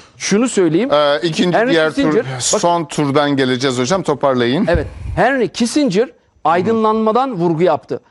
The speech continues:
Speaker 1: Aydınlanmayı lütfen koş-, konuşalım. Aydınlanmada bunların parmağı var.
Speaker 2: Peki.
Speaker 1: Ee, reklam arasında konuştuk hocam.
Speaker 2: Bir reklama
Speaker 1: Kiros,
Speaker 2: gideceğiz.
Speaker 1: Napolyon'a ne diyorlar biliyor musun o
Speaker 2: Hı.
Speaker 1: dönemdekiler?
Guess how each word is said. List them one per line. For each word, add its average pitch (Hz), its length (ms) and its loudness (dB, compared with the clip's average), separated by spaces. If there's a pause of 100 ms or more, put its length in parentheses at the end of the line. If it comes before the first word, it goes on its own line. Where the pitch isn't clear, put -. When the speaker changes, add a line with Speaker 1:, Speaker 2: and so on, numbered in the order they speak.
(120)
Speaker 1:
Aydınlanmayı 233 600 0
lütfen 220 300 -2
koş-, - 280 -4
konuşalım. 208 460 -2 (380)
Aydınlanmada 226 680 0
bunların 208 320 0
parmağı 165 440 0
var. 92 240 -8 (1040)
Speaker 2:
Peki. 127 220 0
Speaker 1:
Ee, 156 200 2
reklam 185 340 0
arasında 214 360 -2
konuştuk 196 440 -4
hocam. 165 260 0
Speaker 2:
Bir 156 200 0
reklama 165 420 2
Speaker 1:
Kiros, 202 200 2
Speaker 2:
gideceğiz. 156 680 0
Speaker 1:
Napolyon'a 208 600 0
ne 254 120 0
diyorlar 170 320 2
biliyor 214 160 0
musun 226 220 -6
o 170 120 0
Speaker 2:
Hı. 151 40 0
Speaker 1:
dönemdekiler? 151 680 -2